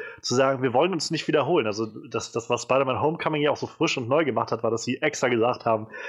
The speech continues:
"Wir haben immer überlegt, haben wir das schon gesehen mit Spider-Man?" Und wenn die, wenn die Antwort ja war, dann haben wir versucht, einen anderen Weg zu gehen.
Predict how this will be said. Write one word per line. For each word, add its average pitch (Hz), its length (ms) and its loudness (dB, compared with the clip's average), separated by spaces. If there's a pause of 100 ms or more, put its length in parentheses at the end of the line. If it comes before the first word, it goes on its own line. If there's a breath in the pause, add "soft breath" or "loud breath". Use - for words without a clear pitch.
(340 loud breath)
"Wir 139 280 0
haben 175 160 2
immer 208 180 4
überlegt, 170 420 2
haben 143 120 0
wir 151 80 0
das 139 160 0
schon 135 160 -2
gesehen 117 280 -2
mit 107 120 -6
Spider-Man?" 117 560 -2
Und 117 160 -10
wenn 123 80 -2
die, 123 100 0
wenn 117 400 -4
die - 120 -4
Antwort 117 320 0
ja 120 260 6
war, 202 160 2
dann 180 120 0
haben 151 100 -4
wir 151 80 -2
versucht, 143 380 -2
einen 131 80 -4
anderen 104 280 -4
Weg - 160 -8
zu - 120 -14
gehen. - 280 -12